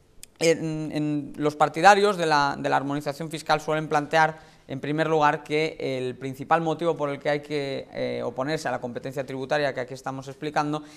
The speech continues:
es, eh, que drena los recursos, drena, drena los ingresos de las haciendas de aquellos países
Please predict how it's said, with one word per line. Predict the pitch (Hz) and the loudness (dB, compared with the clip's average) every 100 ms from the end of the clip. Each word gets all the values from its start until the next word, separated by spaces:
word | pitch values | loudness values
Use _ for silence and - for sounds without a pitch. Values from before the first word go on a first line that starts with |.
| - | -8
es, | - 160 160 - | 2 2 2 -2
eh, | 147 139 135 123 | -2 0 -2 -4
que | 131 131 127 | -2 0 2
drena | 147 185 165 160 175 | 6 6 6 2 0
los | 147 151 | 0 2
recursos, | 151 147 165 147 160 175 - - | 2 0 -2 -2 -2 -2 -6 -12
drena, | 135 123 151 160 160 | -10 -2 0 0 -2
drena | 143 143 156 | -4 -2 0
los | 151 156 151 | 0 0 -2
ingresos | 135 147 175 165 160 139 | 0 2 2 2 -4 -2
de | 131 139 - - | -2 -2 -4 -6
las | 127 123 | -4 -2
haciendas | 127 139 135 143 | -4 -4 -4 -2
de | 123 | -2
aquellos | 127 131 | -4 -6
países | 131 127 147 | -6 -6 -6